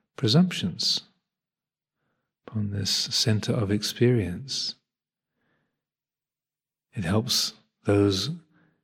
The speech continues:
areas of attachment, identification, to be seen.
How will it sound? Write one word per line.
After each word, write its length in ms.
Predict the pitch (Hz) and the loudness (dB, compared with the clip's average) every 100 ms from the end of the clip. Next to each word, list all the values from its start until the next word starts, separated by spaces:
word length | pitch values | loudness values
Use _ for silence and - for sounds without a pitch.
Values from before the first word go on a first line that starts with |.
| _ - | _ -2
areas 560 | 104 101 104 101 98 104 | 0 2 2 0 0 -2
of 180 | 85 147 | -4 -6
attachment, 760 | - - 113 - 135 139 139 | -6 -4 -2 0 2 2 -2
identification, 1000 | 104 92 98 98 101 - 98 - 131 135 _ _ | -4 -2 -4 -2 -6 -6 -6 -6 -8 -12 _ _
to 100 | - | -8
be 100 | 104 | -4
seen. 420 | 113 - 180 131 | -4 -2 -4 -4